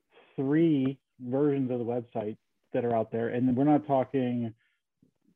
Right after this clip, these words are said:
like, little versions of the website. We're talking full failover redundancy. So, like, if your new modern cloud awesomeness died, you could go right back to D B two, all the old monolithic garbage,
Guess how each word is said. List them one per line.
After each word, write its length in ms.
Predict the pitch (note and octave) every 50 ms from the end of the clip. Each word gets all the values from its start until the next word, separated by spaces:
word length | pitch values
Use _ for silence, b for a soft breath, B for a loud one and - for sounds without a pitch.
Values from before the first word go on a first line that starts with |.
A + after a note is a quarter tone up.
| _ -
like, 180 | C#3 C3+ A2 A2+
little 240 | B2 C3 D3+ E3+ D3+
versions 320 | C3 B2+ A#2 G2+ A2 G#2+ G2+
of 80 | G#2+ G#2+
the 60 | G#2+
website. 240 | G#2+ G#2 - G#2+ A2
We're 120 | A#2 C#3+
talking 360 | C#3+ E3 D3 B2 - B2+ A2+ A2 - _ -
full 320 | D#3 D3+ D3+ D3+ D3+ D3 - -
failover 880 | C#3 C3 B2+ C3 C3 C3 B2 B2 B2 A2 A#2 B2 B2 B2 B2 A#2+ A#2+ A#2 - _ _ _ _ -
redundancy. 1200 | A#2+ A#2+ A#2+ G#2+ A2+ A2+ A2+ C#3 C#3 C#3+ D3 C#3 C#3+ C#3 C3 A#2 A2 - _ B2 A#2 A2 G#2 - -
So, 60 | C3+
like, 180 | B2 A#2+ A2+
if 140 | B2 B2+ G#2
your 160 | B2+ C#3+ D3+
new 180 | C#3+ C#3+ D3 D3
modern 460 | C3+ C3+ C3 C3 C3+ C3 C#3 C3+ C3
cloud 400 | A2+ - C3 B2+ C3+ C#3 C#3 C3+
awesomeness 540 | A#2+ A#2 B2+ B2+ - - - D#3 D#3 D#3+ D#3 - C#3 B2
died, 480 | C#3+ C#3 C#3+ D#3 E3+ F3+ G3 G3 F3 - _ _ _ _ _
you 100 | - D#3+
could 160 | - E3 D3
go 100 | C3 D3
right 220 | C3+ B2 C#3 D3 C#3+
back 220 | D3+ D3 C3+ -
to 80 | - C3+
D 180 | A#2+ B2+ C3+ C3
B 180 | B2+ C3 A#2 - -
two, 320 | C3+ B2+ B2 B2 B2+ A#2+ B2
all 240 | B2+ C3+ C#3+ C#3+
the 100 | C#3+ C#3+
old 280 | C3+ C3+ C3+ C3 A#2 A2+
monolithic 600 | C3 C3 C3 B2+ B2+ B2 B2 A#2+ - - A#2+ A2+
garbage, 460 | A2+ B2+ B2+ B2 A#2+ A2 A2+ A#2 A2